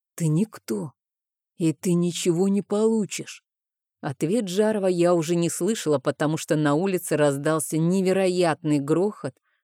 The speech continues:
который заглушил весь его ответ.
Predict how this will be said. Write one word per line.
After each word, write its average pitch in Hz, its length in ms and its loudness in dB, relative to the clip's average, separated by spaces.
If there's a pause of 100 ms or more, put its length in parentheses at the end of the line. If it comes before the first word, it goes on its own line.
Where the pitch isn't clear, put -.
который 175 420 4
заглушил 160 680 0
весь 156 460 0
его 147 480 0
ответ. 151 600 -4